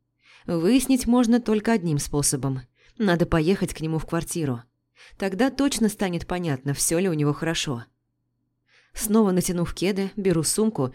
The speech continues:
и спускаюсь в гараж, чтобы поехать к Захару. По дороге что-то такое неприятное ноет внутри,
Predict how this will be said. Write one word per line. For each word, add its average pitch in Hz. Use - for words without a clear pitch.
и 262
спускаюсь 226
в 180
гараж, 196
чтобы 156
поехать 160
к -
Захару. 147
По 196
дороге 180
что-то 196
такое 196
неприятное 190
ноет 180
внутри, 165